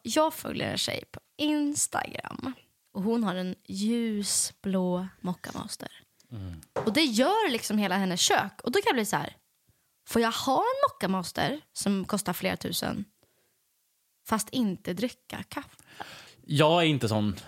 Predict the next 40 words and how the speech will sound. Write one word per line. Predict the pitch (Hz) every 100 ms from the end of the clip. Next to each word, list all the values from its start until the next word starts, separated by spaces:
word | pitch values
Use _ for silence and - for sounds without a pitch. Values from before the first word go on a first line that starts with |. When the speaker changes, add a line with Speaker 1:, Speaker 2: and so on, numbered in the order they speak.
| -
Speaker 2:
jag | - 139
försöker | 135 165 123 131
inte | 113
vara |
så | 107
här | 101
svart | - -
eller | 101
vitt. | 101 - - - - - _ _ -
Så, |
"Nu | 120 143
ska | -
jag | - 175
aldrig | 156 160 143
dricka | 147
kaffe." | 143 - 127 - _ _ _ _ - - -
Eh, | 117 110
det, | 85 135
jag, | 135 - - - - _
det | 139
kan | 185
hända | 175 113
att |
jag | 113
gör, | 107 110
att | -
jag | 113
gör | 110
det |
ibland. | 104 98 - -
Typ | - 180 147
som | 156
när | 143
jag | 135
jobbade. | 120 107 107 101 - - _ _ _ _ _ - -
Jag | 120
fick | 117
jobba | 123 107
lite | 104
extra | 110 - 107 104